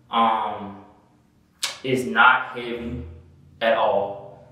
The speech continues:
You know, a lot of people wonder about helmets being heavy to it for their head. It's not heavy at all. Um, it, it's well ventilated, well ventilated.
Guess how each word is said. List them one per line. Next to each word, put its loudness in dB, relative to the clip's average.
You -6
know, 2
a 4
lot 6
of -8
people -12
wonder -6
about 2
helmets -6
being -14
heavy -10
to -14
it -14
for -18
their -12
head. -6
It's -6
not 2
heavy -8
at -4
all. -6
Um, 2
it, -8
it's -4
well 8
ventilated, -8
well 2
ventilated. -14